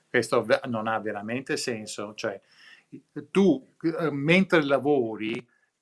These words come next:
stai costruendo comunque un giacimento di cose, no? Questo giacimento rimane la tua riserva per, per lavorare, è un'esperienza, un'esperienza assolutamente complessa. Io questo veramente non l'accetto,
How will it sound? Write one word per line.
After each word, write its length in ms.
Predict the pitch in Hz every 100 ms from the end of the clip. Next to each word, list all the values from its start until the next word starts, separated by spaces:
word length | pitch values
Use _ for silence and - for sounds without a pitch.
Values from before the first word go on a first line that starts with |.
| -
stai 300 | - 170 151
costruendo 800 | 147 139 143 160 185 190 185 -
comunque 560 | 131 123 170 185 147
un 120 | 117
giacimento 920 | 107 117 113 - 110 131 123 101 - 104
di 120 | 101
cose, 520 | - 98 92 92 95
no? 280 | 120 120 117 _
Questo 300 | 160 151 151
giacimento 640 | 156 143 139 156 185 151
rimane 560 | 113 113 117 139 139 117
la 120 | 107
tua 280 | - 147 143
riserva 880 | 110 98 - 135 151 151 147 127 - _ _ _
per, 220 | 123 110
per 180 | - 107
lavorare, 600 | 104 104 101 113 143 165
è 40 | 123
un'esperienza, 840 | 120 127 - 113 107 131 160 131
un'esperienza 680 | 107 - 113 110 110 113 120
assolutamente 760 | 120 - - - 110 104 107
complessa. 680 | 110 101 92 104 127 - - _ - - - _
Io 200 | 175 175
questo 280 | - 160 147
veramente 500 | 127 127 147 170 143
non 320 | 120 123 135
l'accetto, 720 | 120 117 - 165 - - 101